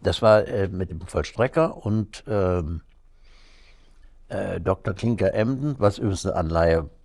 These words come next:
von, bei Hans-Dieter Hüsch war, der Name, Doktor Klinker Emden.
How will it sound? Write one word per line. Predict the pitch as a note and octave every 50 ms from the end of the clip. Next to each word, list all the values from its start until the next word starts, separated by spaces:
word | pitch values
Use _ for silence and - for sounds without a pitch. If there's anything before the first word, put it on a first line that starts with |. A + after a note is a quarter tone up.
| _ _ _ -
von, | - - E2 D#2+ D2+ D#2 D#2+ D#2
bei | D2 D2+ D2+ D2+ D#2
Hans-Dieter | - F#2+ F2+ E2+ - - - E2+ - - F2 E2 - E2+
Hüsch | G#2+ A#2+ - - -
war, | C3 C3 C3
der | C3 C3+ B2+
Name, | B2 B2+ B2+ B2+ C3+ D3+ D#3 D3 - - - _ _ _ _ _ _ _ _
Doktor | - B2+ B2 - C3 B2
Klinker | B2 - B2+ A#2+ A#2 C3 B2+ -
Emden. | - B2 B2+ A#2+ A#2+ B2+